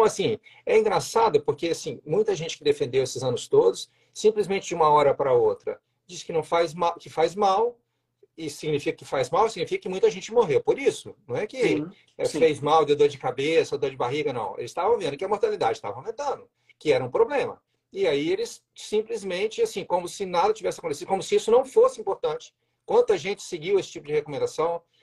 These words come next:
Speaker 1: por, por recomendação da Sociedade de Cardiologia, Sociedade de Nutrição, sociedades médicas em geral. E simplesmente, não, não, deu ruim. E aí
Speaker 2: É.
Speaker 1: tira o copo fora,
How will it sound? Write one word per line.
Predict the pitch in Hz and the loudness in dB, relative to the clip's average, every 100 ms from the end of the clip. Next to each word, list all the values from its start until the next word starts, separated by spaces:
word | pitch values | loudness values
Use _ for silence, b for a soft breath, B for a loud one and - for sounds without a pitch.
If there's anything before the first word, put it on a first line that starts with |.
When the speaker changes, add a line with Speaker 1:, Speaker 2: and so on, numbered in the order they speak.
| _ | _
Speaker 1:
por, | - 139 127 | -2 -2 2
por | 143 | 2
recomendação | 143 151 143 127 151 | 2 0 -4 -2 -2
da | 135 | -4
Sociedade | 143 - 139 135 | -4 -4 -2 -2
de | 113 | -4
Cardiologia, | 127 107 117 110 165 185 175 170 151 b b | -8 -6 -6 -6 -2 -2 0 0 -2 b b
Sociedade | - 139 135 | -2 0 0
de | 123 | -2
Nutrição, | 123 - - - 175 165 156 | -8 -10 -10 0 4 6 4
sociedades | 143 - 135 123 | 2 -2 -2 -2
médicas | 135 151 147 143 | 2 2 2 -2
em | 156 | -4
geral. | 190 208 151 - _ _ - | 2 4 4 0 _ _ -10
E | 190 247 - | -6 -6 -8
simplesmente, | - - 262 247 226 254 285 | -16 -14 -8 0 2 2 2
não, | 285 294 | 0 2
não, | 262 277 - _ _ - | 0 0 -10 _ _ 4
deu | 202 | 4
ruim. | 185 214 - _ _ _ | 4 0 0 _ _ _
E | 233 226 | -8 -6
aí | 190 214 | -6 -4
Speaker 2:
É. | 226 | -2
Speaker 1:
tira | 233 | 0
o | - | 2
copo | 247 247 220 214 | 0 2 0 2
fora, | 247 254 | 2 -2